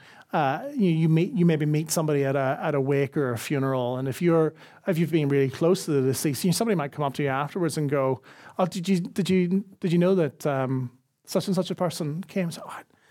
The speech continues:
don't even, I don't even remember them there." And they're like, "Well, you, you spoke to them." It's, "I have no memory of, of that conversation." Do you know? So we can have some,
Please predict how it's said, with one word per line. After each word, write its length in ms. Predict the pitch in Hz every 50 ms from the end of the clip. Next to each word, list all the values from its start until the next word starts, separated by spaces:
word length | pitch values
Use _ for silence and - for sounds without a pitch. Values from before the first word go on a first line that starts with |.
| _ _ _ _ _ _ _ _
don't 140 | - 226 190
even, 320 | 156 127 131 123 123 185 - - _
I 40 | _
don't 140 | - 262 285
even 140 | 254 202 156
remember 520 | 135 135 131 139 147 180 214 240 254 208
them 380 | 180 175 156 135 127 123 139 - -
there." 460 | - 143 143 127 127 123 131 165 - - _
And 100 | - 170
they're 60 | 160 151
like, 120 | 160 165
"Well, 80 | 208 220
you, 180 | 220 202 208 285
you 140 | 269 202 180
spoke 300 | - - - 175 170 170
to 40 | -
them." 160 | 247 240 202
It's, 80 | 175 -
"I 140 | - 185 196
have 100 | 190 175
no 140 | 160 143
memory 320 | 131 131 143 170 208 254 240
of, 160 | 208 - - _ _ _ _ _ _ _ _ _ _ _ _
of 60 | - 170
that 120 | 214 196
conversation." 460 | - - 202 196 175 202 175 - 175 -
Do 120 | - 185
you 40 | 165
know? 180 | 156 165 180 165
So 120 | - - 185
we 60 | 185
can 100 | 160 170
have 160 | 185 202 190
some, 220 | - 208 170 165